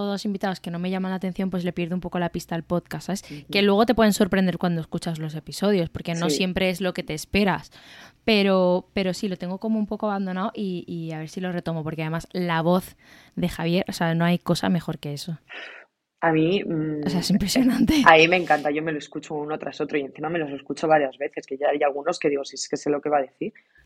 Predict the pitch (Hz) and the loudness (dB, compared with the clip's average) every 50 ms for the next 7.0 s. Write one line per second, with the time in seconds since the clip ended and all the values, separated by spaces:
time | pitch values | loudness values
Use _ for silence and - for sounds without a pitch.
0 | _ - 254 214 - - - - 180 165 156 156 160 156 151 151 147 147 147 143 | _ 2 2 4 4 2 4 8 10 10 10 10 8 8 6 4 4 4 4 2
1 | 147 143 135 131 135 135 - - - 302 294 277 156 147 - 156 151 151 - 147 | 0 -2 -4 -8 -8 -8 -8 -4 -2 -2 0 -2 -2 -2 0 0 0 0 0 -4
2 | 143 147 - - 170 160 156 156 156 - 175 175 - - 160 147 139 135 - - | -4 -4 -6 -8 -8 -8 -8 -8 -6 -6 -8 -8 -8 -10 -12 -12 -12 -10 -8 -8
3 | 135 131 139 - - - - _ _ _ - 170 160 175 190 185 180 185 170 165 | -10 -10 -10 -14 -16 -16 -16 _ _ _ -4 -2 0 2 2 2 6 6 6 6
4 | 160 165 160 156 - - 165 156 156 170 160 160 165 165 160 165 160 160 156 - | 4 2 -4 -6 -2 -2 -2 -2 -2 -4 -6 -4 -4 -2 -2 -2 -2 -2 -2 -2
5 | 151 147 147 143 143 143 147 151 151 156 180 190 185 - - 160 156 139 131 151 | 0 0 2 0 0 -4 -6 -8 -8 -6 -4 -4 -2 -2 0 0 0 0 -2 -4
6 | 135 - - 160 160 160 160 160 160 151 143 139 - 151 151 151 151 160 220 277 | -6 -6 -6 -4 -2 0 0 0 0 -2 -2 -2 -2 -2 -2 -2 -2 -4 -4 -6